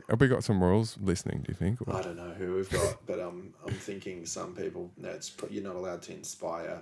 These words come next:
Speaker 2: um, you know, stuff like that.
Speaker 1: No, I believe you should. In, well, in instances like that, fuck that. Yes, storm the palace. Do it.
Speaker 2: Do it.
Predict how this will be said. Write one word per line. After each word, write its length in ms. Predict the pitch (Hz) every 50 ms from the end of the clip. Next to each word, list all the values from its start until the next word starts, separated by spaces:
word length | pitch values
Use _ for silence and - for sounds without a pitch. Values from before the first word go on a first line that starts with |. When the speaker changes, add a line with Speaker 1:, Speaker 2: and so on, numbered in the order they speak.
| - -
Speaker 2:
um, 380 | 90 85 85 - - 95 95 - _ _ _ _ - - - _ _ _ _ _ _ _ _ _ _ _ _ - - - - - - - _ _ _ _ -
you 120 | - 82
know, 80 | 80 73 71 71 - _ _ -
stuff 440 | - - - - - - - -
like 160 | - 50 - -
that. 180 | - 57 - - _ _ _ _ _ -
Speaker 1:
No, 300 | 120 135 139 139 147 151 - - - _ _ _ - - 196
I 100 | 113 110
believe 320 | 110 104 101 101 98 95
you 80 | 101 -
should. 340 | - - - 92 90 - - - - _ _ -
In, 240 | - 90 87 95 - - - - - - -
well, 440 | 147 170 156 98 95 85 82 90 - _ _ _ _ _ _ _
in 160 | - 113 107 104
instances 500 | 113 120 - - 113 - - 98 92 92
like 220 | 90 85 - -
that, 340 | 95 101 104 87 82 95 95 - - -
fuck 260 | - 110 98 - -
that. 280 | 101 92 87 - - -
Yes, 240 | 98 95 90 82 95
storm 640 | - - - - - 113 117 117 117 117 117 110 98 -
the 80 | - 101
palace. 560 | - - - 92 90 87 67 - - - - - _ _ _ _
Do 160 | - 95 95 85
it. 80 | - - - _ _ _ - - _ - - - - - - - - _ _ _ _ _ _ - - _ _ _ _ _ -
Speaker 2:
Do 200 | - 101 101 95
it. 200 | 85 - - -